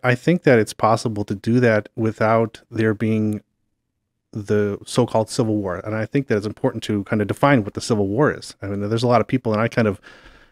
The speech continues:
agree with them to say that maybe you completely disagree with me as being the historian here,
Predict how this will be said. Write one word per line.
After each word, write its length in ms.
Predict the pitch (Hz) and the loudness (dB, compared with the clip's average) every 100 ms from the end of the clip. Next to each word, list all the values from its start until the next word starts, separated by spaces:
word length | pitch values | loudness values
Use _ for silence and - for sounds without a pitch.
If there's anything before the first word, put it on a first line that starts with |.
| - | -6
agree 380 | 117 107 110 170 | -6 0 4 6
with 180 | 170 135 | 6 4
them 240 | 107 104 _ | 2 0 _
to 120 | - 117 | -2 0
say 380 | - 123 120 | 2 2 4
that 160 | 110 110 | 2 2
maybe 200 | 120 110 | 2 2
you 80 | 120 | 0
completely 460 | 117 - 160 147 | -2 4 4 4
disagree 380 | 113 131 113 104 | 2 2 2 0
with 140 | 98 - | 0 0
me 120 | 104 | 0
as 260 | 98 101 | -2 -4
being 180 | 104 104 | -2 -2
the 60 | 98 | 0
historian 580 | 113 - - 110 120 92 | -4 -8 -4 0 0 -2
here, 200 | 92 | -6